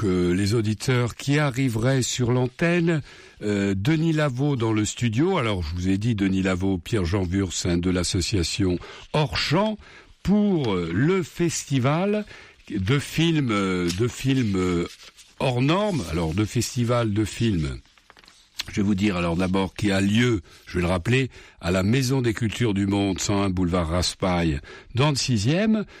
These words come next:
samedi et dimanche, euh, prochain.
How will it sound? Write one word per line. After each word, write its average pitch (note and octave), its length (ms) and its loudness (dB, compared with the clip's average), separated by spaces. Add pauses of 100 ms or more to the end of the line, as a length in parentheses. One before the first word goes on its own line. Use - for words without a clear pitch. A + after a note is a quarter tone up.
(140)
samedi D#3 880 0 (100)
et E3 220 0
dimanche, C#3 920 0
euh, F#2 220 0
prochain. F#3+ 640 0